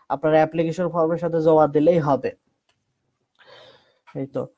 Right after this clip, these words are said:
আপনার ভিএফএস এ যদি আপনার appointment date থাকে দশটা তিরিশে, তো আপনি দশটার মধ্যে ভিএফএস এ চলে যাবেন,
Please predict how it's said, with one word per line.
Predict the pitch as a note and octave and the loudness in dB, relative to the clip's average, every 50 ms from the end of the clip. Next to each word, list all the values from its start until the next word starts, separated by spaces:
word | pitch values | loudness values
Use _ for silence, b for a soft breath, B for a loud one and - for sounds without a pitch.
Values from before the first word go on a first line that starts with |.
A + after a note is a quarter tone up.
| _ _ _ | _ _ _
আপনার | - D3 D3+ D3+ E3+ E3+ D#3 | -4 -4 0 2 2 2 2
ভিএফএস | C#3 E3 F3 F#3+ G3+ G#3+ G3+ G3 A3 A3 G3+ - - | 0 0 2 4 4 4 6 6 4 4 4 4 4
এ | A3+ A3 A3 G#3 | 6 6 6 6
যদি | F#3 F3+ G3 F#3+ E3 F#3 G3 F#3+ F#3+ F#3+ | 4 2 0 2 2 2 2 4 4 4
আপনার | F#3 F3 F3 F#3+ F#3 F3+ F3 F3 E3 E3 | 2 2 2 2 4 4 4 2 2 -2
appointment | - - D3+ F3+ E3+ F3+ G3+ F#3+ F#3+ G3 G3+ F#3+ F3 | -4 -2 -2 -2 0 -2 -4 -4 -4 -6 -8 -8 -6
date | D#3+ F#3 F#3+ F3+ F#3 _ | -4 -4 -6 -6 -6 _
থাকে | G3 F#3+ F3 F3+ F#3+ F#3+ F#3+ F3+ | -6 -6 -4 -6 -6 -6 -6 -2
দশটা | D#3+ E3+ E3+ E3+ E3+ - _ F3 E3+ E3 | 0 0 0 0 0 -4 _ 0 0 0
তিরিশে, | E3+ - G3 G3+ F#3 G3 E3 - - D#3+ D#3 D#3+ E3 | 0 -4 -6 -4 -4 -6 -6 -6 -2 0 2 2 2
তো | D#3+ D#3+ E3+ D#3+ D3+ | 0 0 2 4 4
আপনি | D3+ D#3 D3 D#3 D#3 D#3 D#3+ | 4 4 2 0 -2 -2 -2
দশটার | D#3 D#3 D#3 D3 - _ E3+ E3 | 2 2 0 0 0 _ -4 0
মধ্যে | D#3+ E3 D#3+ D#3 E3+ | 0 -2 2 2 0
ভিএফএস | E3 D#3 D#3 D#3 E3 E3 E3 E3+ E3 F3 | 0 2 0 0 0 0 -2 -4 -6 -6
এ | F3 | -10
চলে | E3 - F3 D#3+ D#3 D3+ | -4 -4 -2 -2 -2 0
যাবেন, | C#3+ D3+ D3 C#3 D#3+ F#3 G3+ | 0 -2 -2 0 -2 -6 -6